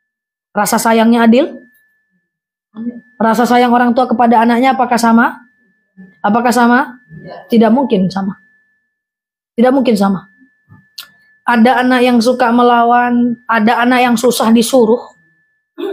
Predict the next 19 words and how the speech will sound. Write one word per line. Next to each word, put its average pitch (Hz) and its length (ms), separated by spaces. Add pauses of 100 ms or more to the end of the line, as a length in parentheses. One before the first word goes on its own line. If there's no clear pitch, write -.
(800)
ada 247 480
anak 247 240
yang 254 180
boros, 240 460
apa-apa 233 480
sedikit 247 320
minta 240 320
jajan, 190 340
dikit-dikit 214 540
minta 226 240
jajan. 190 400 (400)
Tapi 185 240
ada 294 260
anak 269 160
satu 247 220
yang 233 260
soleh, 208 680 (320)
pintar 226 400
azan, 208 1080